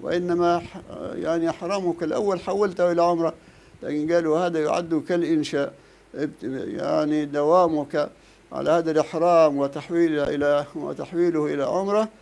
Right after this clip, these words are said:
يعد كأنك ابتدأت عمرة، مبني على قاعدة أن الدوام كالابتداء. هذا القول الذي يقول لا يمضي تحلله، والقول الآخر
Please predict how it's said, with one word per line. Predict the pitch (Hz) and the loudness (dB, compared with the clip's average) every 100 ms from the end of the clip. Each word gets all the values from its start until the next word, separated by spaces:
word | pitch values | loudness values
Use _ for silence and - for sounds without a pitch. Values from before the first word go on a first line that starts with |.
| - - - | -20 -20 -12
يعد | 143 151 165 156 143 | -2 -2 0 -2 -2
كأنك | - 110 170 160 147 165 | -2 0 0 -2 -2 -2
ابتدأت | 160 151 143 156 147 | -2 -2 2 0 0
عمرة، | 139 147 135 131 | -2 -2 -2 -2
مبني | 165 160 143 | -2 -2 -2
على | 143 139 135 151 | -2 -2 -2 0
قاعدة | 165 180 190 190 - - _ - - | 0 2 0 -2 -16 -20 _ -14 -6
أن | 160 160 | -2 0
الدوام | 147 143 143 170 170 165 165 - - | -2 0 4 4 4 2 0 -6 -6
كالابتداء. | 160 151 139 143 139 139 - - - - _ _ _ 143 | -2 -2 -4 -4 -2 -2 -4 -18 -20 -20 _ _ _ 0
هذا | 165 170 | 2 4
القول | 165 165 185 185 180 | 2 0 0 2 2
الذي | 160 170 175 | 0 2 2
يقول | 151 - 165 185 185 - - - | 2 0 0 0 -2 -8 -18 -8
لا | 156 160 160 | 0 2 2
يمضي | 175 170 156 156 | 2 0 0 0
تحلله، | 151 147 147 151 147 143 143 151 - - - - - _ - | -2 -6 -6 -4 -4 -2 -2 -4 -10 -20 -20 -20 -20 _ -10
والقول | 131 135 190 202 185 | -8 -2 4 6 6
الآخر | 165 196 202 214 214 | 6 4 4 4 4